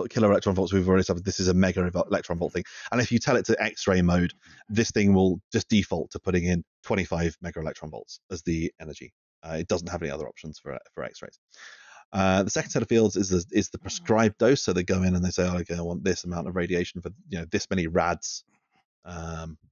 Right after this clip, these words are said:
of ra-," this is all rads. This is all using rads 'cause, you know, again, this is, you know, what,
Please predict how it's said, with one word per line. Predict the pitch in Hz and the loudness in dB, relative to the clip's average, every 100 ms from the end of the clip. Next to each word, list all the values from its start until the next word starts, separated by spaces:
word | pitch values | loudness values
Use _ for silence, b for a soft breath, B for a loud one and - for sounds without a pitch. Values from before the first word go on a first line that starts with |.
| _ - | _ -12
of | 82 | -4
ra-," | 87 110 | 0 0
this | - | 2
is | |
all | 120 | 4
rads. | 101 87 85 - | 4 2 0 -4
This | 107 | -2
is | 101 | 2
all | 107 | 6
using | 107 95 92 | 6 6 4
rads | 85 87 - - | 2 0 -4 -6
'cause, | 82 80 - b b b _ _ _ | -6 -6 -14 b b b _ _ _
you | 95 | -6
know, | 87 80 78 _ 95 | -6 -8 -12 _ -2
again, | 95 92 | 2 2
this | 90 87 | 2 -2
is, | - - _ _ _ _ | -6 -18 _ _ _ _
you | 85 | -16
know, | 80 _ _ _ | -16 _ _ _
what, | 69 | -16